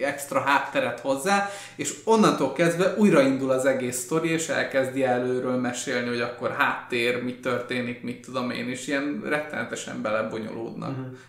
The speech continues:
Speaker 1: ezekbe. Tehát a, a japánok alapvetően amúgy is nagyon megalománok ilyen téren, és, ö, és nagyon, ö, hektikusak.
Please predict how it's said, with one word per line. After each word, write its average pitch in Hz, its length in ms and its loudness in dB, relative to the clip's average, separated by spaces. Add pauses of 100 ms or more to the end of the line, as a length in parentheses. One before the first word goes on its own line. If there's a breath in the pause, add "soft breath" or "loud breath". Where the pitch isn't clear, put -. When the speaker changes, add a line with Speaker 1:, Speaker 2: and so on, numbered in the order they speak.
Speaker 1:
ezekbe. 123 460 -4 (220 loud breath)
Tehát 143 180 -6
a, 151 40 0 (380)
a 170 40 2
japánok 180 540 6
alapvetően 147 480 2
amúgy 143 220 0
is - 120 -10
nagyon 127 240 -4
megalománok 127 720 0
ilyen 127 280 -4
téren, 160 440 0 (320 loud breath)
és, - 280 -4
ö, 262 400 10 (640 loud breath)
és - 240 -6
nagyon, 139 580 4
ö, 135 400 10 (200)
hektikusak. - 800 -4